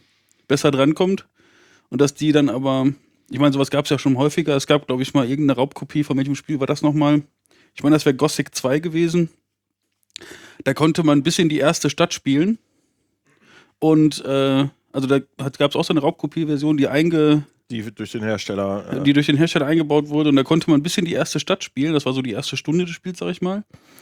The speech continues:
Speaker 1: dann ging einfach das Tor nicht mehr auf. Man kam's also nicht mehr raus aus der Stadt. Da war dann halt vorbei.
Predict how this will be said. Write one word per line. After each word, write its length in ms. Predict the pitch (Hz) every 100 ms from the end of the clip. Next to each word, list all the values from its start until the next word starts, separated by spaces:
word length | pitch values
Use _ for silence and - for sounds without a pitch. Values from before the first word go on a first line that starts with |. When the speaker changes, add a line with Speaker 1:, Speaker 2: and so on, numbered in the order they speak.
| -
Speaker 1:
dann 120 | 139
ging 140 | 156 156
einfach 160 | -
das 100 | 143
Tor 160 | - 175
nicht 100 | 143
mehr 120 | 131
auf. 180 | 110 - _ _ _ _ _ _ _ _ _
Man 100 | -
kam's 220 | 135 147 151
also 140 | 143
nicht 100 | 143
mehr 80 | 139
raus 180 | 151 143
aus 100 | 127
der 80 | 123
Stadt. 220 | 107 - _ _ _ _ _ -
Da 100 | 120
war 80 | 131
dann 80 |
halt 120 | 135 135
vorbei. 340 | 139 139 113